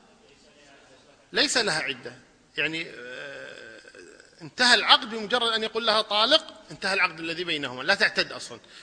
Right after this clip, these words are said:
كما أنها لها أن تتزوج بنفس اليوم أو من غد، كذلك هو له أن يتزوج بنفس اليوم أو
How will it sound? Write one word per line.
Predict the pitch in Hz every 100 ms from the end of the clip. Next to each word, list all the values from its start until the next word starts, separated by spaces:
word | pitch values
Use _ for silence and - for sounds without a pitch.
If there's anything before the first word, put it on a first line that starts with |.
| -
كما | 202 220
أنها | 233 202
لها | 220 214
أن | 196
تتزوج | 202 - 214 226 294 - -
بنفس | 160 196 -
اليوم | 196 214 180
أو | 190
من | 196
غد، | 202 196 320 - - -
كذلك | 214 240 208 208
هو | 202
له | 196 190
أن |
يتزوج | 180 165 214
بنفس | 180 190 -
اليوم | 208 185
أو | 233